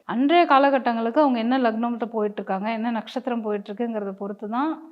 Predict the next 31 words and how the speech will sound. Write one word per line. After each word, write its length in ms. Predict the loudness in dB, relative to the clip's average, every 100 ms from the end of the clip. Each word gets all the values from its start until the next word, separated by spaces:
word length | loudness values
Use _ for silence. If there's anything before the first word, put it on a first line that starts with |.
| _
அரசன் 440 | -4 -4 0 0
ஆகும், 340 | 2 0 0 0
ஆவோமா, 520 | 0 0 0 -2 -2
இல்ல 340 | -2 0 0
நமக்கு 580 | 0 -2 -2 2 2 2 -4 -14
பிரச்சனைகள் 520 | -8 -6 -2 0 0
காத்துட்ருக்காங்கிறத 840 | 2 0 -2 -6 -6 -4 -4 -4 -6
வந்து 220 | -6 -4
முடிவு 260 | -2 -2 -4
பண்ண 180 | -4 -6
முடியும். 300 | -6 -8 -10 -18 _ -2
திருவோணம் 460 | 2 4 4 4 2
அப்படின்னு 260 | 0 0
பார்க்கும்போது 460 | 0 -2 -2 -4 -2
பார்த்தீங்கன்னா, 520 | -2 -4 -4 -4 -2
நம்ம 300 | -4 -4 -6
ஏற்கனவே 380 | -6 -4 -4 -4
சொன்ன 240 | -6 -6
மாதிரி 560 | -4 -4 -2 -4 -6 -12 -6
அதிபதி 380 | -4 0 0
வந்து 260 | 0 -2 -6
சந்திரன். 460 | -6 -8 -6 -10 -10
சந்திரன் 380 | -6 -4 -2
வந்து 280 | -4 -4 -4
எங்க 500 | -4 -2 -2 0 0
ஆதிபத்தியம் 460 | -2 -2 -4 -4 -4
வாங்கியிருப்பாருன்னா, 480 | -6 -8 -6 -6 -4
ஏழாம் 580 | -2 0 2 2 0
இடத்துடைய 360 | -4 -4 -4 -2
ஆதிபத்தியம் 580 | -2 -4 -6 -6 -6 -6
வாங்கியிருப்பாரு. 500 | -6 -8 -8 -8